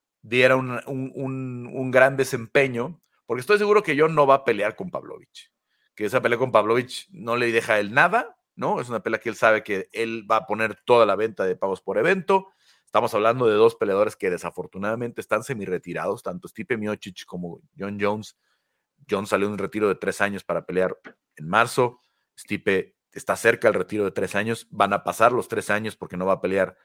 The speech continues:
antes de, de marzo, cuando fue la pelea, eh, con Ngannou. Entonces, estamos dependiendo de dos tipos en un semi-retiro, como digo, eh, de, de Stipe y John, para la,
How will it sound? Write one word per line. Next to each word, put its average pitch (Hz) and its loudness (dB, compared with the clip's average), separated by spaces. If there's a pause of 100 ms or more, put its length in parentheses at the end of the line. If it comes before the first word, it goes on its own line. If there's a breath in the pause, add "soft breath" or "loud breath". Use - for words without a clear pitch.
(200)
antes 90 -12
de, 87 0
de 90 -4
marzo, 98 -2
cuando 85 -6
fue 95 -2
la 92 0
pelea, 95 0 (480 soft breath)
eh, 87 -6
con 90 -6
Ngannou. 113 0 (920)
Entonces, 127 2 (420 soft breath)
estamos 160 4
dependiendo 139 4
de 139 10
dos 131 6
tipos 139 -4 (580)
en 98 -8
un 123 -4
semi-retiro, 131 2 (240)
como 95 -4
digo, 117 0 (140)
eh, - -12
de, - -20
de - -18
Stipe 110 -4
y 117 -4
John, 127 2 (640)
para 101 -4
la, 95 -6